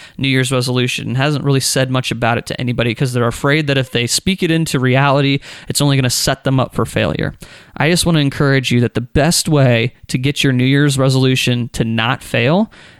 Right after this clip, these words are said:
is going to be set little smart goals, little sprints for one week, thirty days, sixty days, ninety days, whatever it is. Set these little goals. They're gonna help you get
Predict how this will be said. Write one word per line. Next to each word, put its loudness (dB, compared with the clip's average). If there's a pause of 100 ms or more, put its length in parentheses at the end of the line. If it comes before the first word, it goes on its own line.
is 0
going 2
to 0
be 0
set -2
little 2
smart 0
goals, 2
little 2
sprints 0
for -4
one 0
week, -2 (220)
thirty 0
days, 0
sixty -4
days, -2
ninety -2
days, -2
whatever 2
it 0
is. -2
Set -4
these 0
little 2
goals. 2 (260)
They're -2
gonna 0
help 0
you 2
get -2